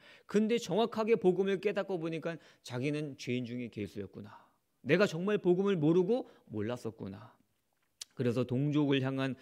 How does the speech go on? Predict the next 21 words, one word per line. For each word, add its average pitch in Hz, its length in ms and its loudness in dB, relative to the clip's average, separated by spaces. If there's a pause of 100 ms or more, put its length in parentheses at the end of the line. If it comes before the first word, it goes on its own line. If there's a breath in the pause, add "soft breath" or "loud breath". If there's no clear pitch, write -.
(240 loud breath)
뜨거운 170 340 0
눈물의 123 360 0
기도를 107 280 -2
했죠. 107 320 -8
저희도 131 340 -2
마찬가지입니다. 110 840 -4 (400 loud breath)
안 123 220 -4
믿는 143 600 -2
우리 120 180 -6
자녀들 117 420 -6
있습니까? 117 680 -8 (360)
안 135 180 0
믿는 156 280 0
친인척들 151 560 -8
있습니까? 127 580 -6 (300 loud breath)
예수 151 320 0
믿었다가 143 500 0
세상에서 147 580 -4
방황하는 143 520 0
자들 127 280 -2
있습니까? 127 580 -4